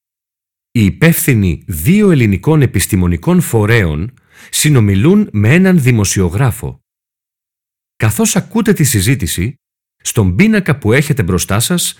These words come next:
σημειώνετε τικ στις πληροφορίες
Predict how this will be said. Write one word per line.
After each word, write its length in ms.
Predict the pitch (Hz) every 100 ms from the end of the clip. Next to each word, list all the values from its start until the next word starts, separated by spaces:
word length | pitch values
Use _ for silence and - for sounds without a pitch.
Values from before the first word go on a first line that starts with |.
| _ -
σημειώνετε 800 | - 117 104 135 190 165 - 90 _
τικ 280 | - 208 208 - _ _
στις 300 | - - 151
πληροφορίες 800 | 143 123 101 - 92 151 190 185